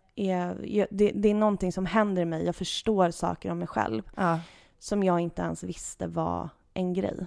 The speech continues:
Speaker 2: Mm.
Speaker 1: För jag fattar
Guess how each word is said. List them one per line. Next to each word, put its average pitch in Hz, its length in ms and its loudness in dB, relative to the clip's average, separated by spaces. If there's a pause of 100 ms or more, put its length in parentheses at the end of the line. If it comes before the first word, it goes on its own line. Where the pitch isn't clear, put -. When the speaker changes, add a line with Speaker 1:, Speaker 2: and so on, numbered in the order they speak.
(120)
Speaker 2:
Mm. 185 280 0 (760)
Speaker 1:
För - 160 -4
jag 233 340 8
fattar - 760 0